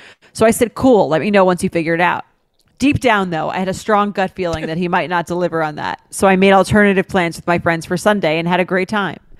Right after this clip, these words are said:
Coincidentally, I even saw him from afar at the same ski resort, but I didn't say hi because I was annoyed. And sure enough, he did not reach back out, so my plan at this point was to assume he was no longer interested and that I would not reach out again and just leave it and have it end there.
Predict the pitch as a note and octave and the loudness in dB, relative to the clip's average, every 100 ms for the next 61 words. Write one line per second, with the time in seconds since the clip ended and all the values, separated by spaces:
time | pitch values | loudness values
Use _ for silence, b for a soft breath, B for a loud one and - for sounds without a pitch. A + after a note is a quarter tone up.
0 | b b _ A3 G3 C#4+ B3+ - G#3+ A3 | b b _ -2 0 0 -2 0 0 0
1 | F#3+ D#3 D3 D3+ - G3 G3+ F#3+ F#3 F3 | -4 -6 -4 -4 -4 -6 -6 0 4 4
2 | F3 D#3 F3 E3 F3 E3 D#3 D#3 F3 F3+ | 2 -2 -6 -2 2 4 4 0 -6 -8
3 | E3 G3 G3 - F#3 D#3 D#3+ D3+ C#3+ D#3 | -6 -6 -6 -8 -6 -2 -2 -2 -4 -4
4 | E3+ E3+ F3 G3+ - G3 E3+ D#3+ D#3+ E3+ | 0 0 0 -4 -2 0 2 2 0 -2
5 | E3+ E3 D#3+ F#3+ A3 G#3 - - _ _ | -2 -2 -2 0 2 2 -4 -20 _ _
6 | _ _ _ _ G3+ F#3+ C4+ C4+ D4 A3+ | _ _ _ _ -16 -10 0 0 2 0
7 | - G#3+ F3+ F3+ F#3+ - G3 - E3+ - | 0 -4 0 2 2 2 -2 0 -2 0
8 | D3 A2+ F3+ E3 D#3+ G3 G3+ G#3 F#3 F3+ | -4 -4 -6 -4 -4 0 2 2 0 -4
9 | - F3 C3+ D#3+ - F3 - G3 F3 E3+ | -4 -6 -4 -8 -6 -6 -2 -4 -2 -4
10 | D#3+ F3+ E3+ F3+ G3 F3 - E3 E3 - | -4 2 4 6 4 2 -6 -8 -8 -4
11 | D#3 D3+ D#3 E3+ E3 E3 E3+ F3 E3+ F#3 | -2 -2 0 2 4 4 2 2 2 2
12 | F3 D#3 D3+ D#3 D3+ D3+ - E3+ E3+ D3+ | 2 0 -2 -6 -8 -10 -6 -4 -2 2
13 | F3 E3 E3+ - F#3 F#3 F3 - E3 D#3 | 2 2 -4 -4 0 2 2 0 -2 -4
14 | B2+ D#2+ | -8 -10